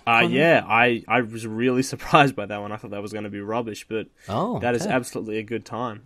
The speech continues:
Speaker 1: I think it's on Amazon Video. It's where I watched it.
Speaker 2: Oh, okay, Amazon. Is it? Okay. Right. Oh, I've gotta check it out. I had no idea it existed, to be honest. Um, so, uh, that sounds interesting, and it seems to be getting good stuff.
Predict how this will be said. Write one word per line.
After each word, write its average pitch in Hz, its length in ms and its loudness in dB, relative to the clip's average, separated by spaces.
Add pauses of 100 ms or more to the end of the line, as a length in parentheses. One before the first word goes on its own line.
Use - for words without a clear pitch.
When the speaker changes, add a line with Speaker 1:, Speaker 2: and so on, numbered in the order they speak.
Speaker 1:
I - 40 -6
think 202 100 -4
it's 240 100 -2
on 214 120 0
Amazon 190 400 -2
Video. 202 320 -2
It's 196 120 -12
where 202 140 -6
I - 20 -6
watched 202 300 -10
it. - 180 -10
Speaker 2:
Oh, 190 260 4
okay, 131 180 0
Amazon. 113 440 -2
Is 139 120 -6
it? 175 100 -4
Okay. 151 340 -4 (540)
Right. 160 480 -2
Oh, 147 320 2
I've - 100 -2
gotta 180 160 2
check 143 200 -2
it 123 60 2
out. 113 180 2
I 147 120 6
had 127 140 2
no 107 240 4
idea 95 300 -2 (120)
it 92 140 -10
existed, 95 480 -6
to 95 80 -6
be 92 100 -6
honest. 101 460 -4
Um, 101 540 -4
so, 107 440 2 (460)
uh, 113 240 -2
that 139 220 -4
sounds 117 240 0
interesting, 123 480 -2
and 110 120 -2
it 110 60 -4
seems 113 220 -4
to - 80 -12
be 107 100 -4
getting 104 220 0
good 101 120 -4
stuff. - 240 -4